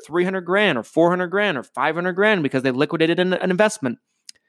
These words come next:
That's how you fight that Medicare Part B premium. You file an appeal. You can do that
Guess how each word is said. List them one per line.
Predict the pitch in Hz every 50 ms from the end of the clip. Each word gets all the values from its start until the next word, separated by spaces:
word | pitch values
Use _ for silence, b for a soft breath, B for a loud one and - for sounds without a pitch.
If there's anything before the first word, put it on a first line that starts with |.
| _ _ _ _ _ _ _ _ _ _ _ _ _ _ _ _
That's | - 127 151 165 170 185 - -
how | 202
you | 185 160
fight | 135 - 170 165 165 -
that | - 143 131
Medicare | 147 147 147 143 - 143 135 -
Part | - 139 135 135
B | 139 135
premium. | - 160 180 175 143 117 104 110
You | 110
file | - - - - 151 160 165 170 180
an | 175
appeal. | 160 - - - - 120 113 - 98 - _ _ _ _ _ _ _ _ _ _ _ _ _ _ _ _ _ _ _ _ _ _ _ _ _ _ _ _ _ _ _
You | - 135 143
can | 139 - 151 143 135
do | 120 190 226 254 226
that | 143 117 104 104 107 -